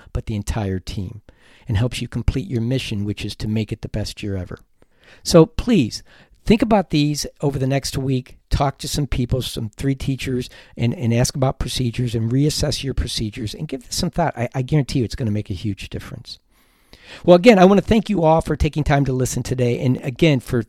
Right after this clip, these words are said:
sharing this podcast with others. Please keep sharing and please keep listening. It means the world to me. And also, again, I wanna thank you guys for being heroes for the, the work you've been called to do and,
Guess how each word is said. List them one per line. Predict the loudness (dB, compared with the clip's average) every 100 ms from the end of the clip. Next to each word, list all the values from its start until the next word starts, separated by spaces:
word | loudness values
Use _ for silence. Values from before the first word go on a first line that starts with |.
| -10
sharing | -10 -4 4 4 6
this | 2 0
podcast | -4 -4 -2 -4 -4
with | -4
others. | -4 -4 -4 -8 -16 -20 -2
Please | 2 2
keep | 0 -6
sharing | -4 0 2 2
and | 0
please | -2 -2 -4
keep | -4 -2
listening. | 0 0 0 0 0 -2 -8 -4
It | 2
means | 2 2
the | 2
world | 4 4
to | 2
me. | 0
And | 0
also, | 0 2 2 2
again, | 2 2 4
I | 4
wanna | 2
thank | 0 -2 -4
you | -4
guys | -4 -4
for | -2
being | 0 0 0
heroes | 0 -2 -4
for | -6 -2
the, | -2 -4 -18 -6
the | 0
work | 0 0
you've | -2
been | 0 -2
called | 0 0 0
to | -4
do | 0 2 2 2
and, | -2